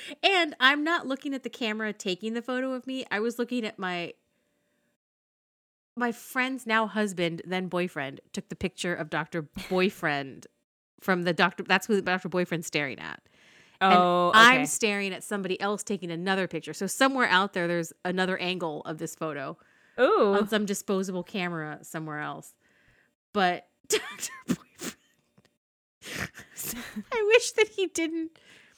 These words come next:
Speaker 1: I wish he didn't mind sharing his image everywhere. I could post it and you wouldn't even recognize him.
Speaker 2: Yeah, you would
Speaker 1: Because
Speaker 2: not
Speaker 1: it
Speaker 2: know.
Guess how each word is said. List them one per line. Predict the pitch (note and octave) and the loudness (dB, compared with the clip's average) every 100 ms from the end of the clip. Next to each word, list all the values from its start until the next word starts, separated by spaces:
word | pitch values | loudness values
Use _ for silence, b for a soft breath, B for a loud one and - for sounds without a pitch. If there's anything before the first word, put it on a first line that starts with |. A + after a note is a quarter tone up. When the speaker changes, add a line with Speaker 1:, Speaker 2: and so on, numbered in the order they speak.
| b b - | b b 2
Speaker 1:
I | D4 | 6
wish | D#4+ G4 | 6 6
he | G4 | 6
didn't | E4+ D4 C4 | 6 4 2
mind | G#3 G3 G3+ G3+ G#3 G#3+ | 0 2 0 -2 -4 -8
sharing | - - G3+ F#3+ F#3+ F#3+ F#3+ _ | -8 -2 -2 0 -2 -4 -8 _
his | - - A3 F3+ - | -20 -2 -2 0 -4
image | F#3+ F3+ F3 E3 - - | -2 -2 -4 -6 -10 -8
everywhere. | F#3 E3+ E3 D#3 D#3 D#3+ b b b b b - | -6 -4 -2 -2 -4 -8 b b b b b 2
I | C#4+ | 2
could | - - F4+ - | 2 0 0 0
post | - C#4 C4 D4 | 0 0 0 -4
it | B3+ | -4
and | G#3+ G3+ | -4 -2
you | A3 | -2
wouldn't | F3+ G3+ G#3+ A3 | 0 0 2 0
even | G3 F3 | 0 -2
recognize | E3 E3 G3 G3+ G3+ G3 | -2 -4 -4 -2 -2 -4
him. | G#3+ G#3 G#3 A3+ - _ _ _ _ _ | -4 -2 -4 -6 -12 _ _ _ _ _
Speaker 2:
Yeah, | F3+ F#3+ E3+ C#3 | 0 4 6 4
you | B2+ | 0
would | A3+ | -2
Speaker 1:
Because | E3+ - A3 | 4 4 6
Speaker 2:
not | D#3+ - | 2 2
Speaker 1:
it | |
Speaker 2:
know. | D3+ C3 A#2+ | -2 -2 -4